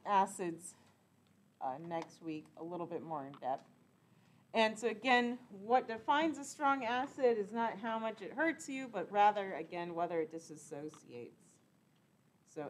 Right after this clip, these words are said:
H C L is our strong acid. It disassociates completely in water.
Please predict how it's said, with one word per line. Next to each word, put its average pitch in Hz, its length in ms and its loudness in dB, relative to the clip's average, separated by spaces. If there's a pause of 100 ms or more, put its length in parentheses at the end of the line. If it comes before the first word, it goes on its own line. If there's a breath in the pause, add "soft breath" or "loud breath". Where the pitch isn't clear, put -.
H 202 240 0
C 202 240 -4
L 254 280 10
is 165 180 -2
our 156 160 -6
strong 269 420 0
acid. 214 500 -4 (100)
It - 160 -12
disassociates 185 960 -8
completely 175 760 -6 (320)
in 147 60 -20 (180)
water. 156 440 0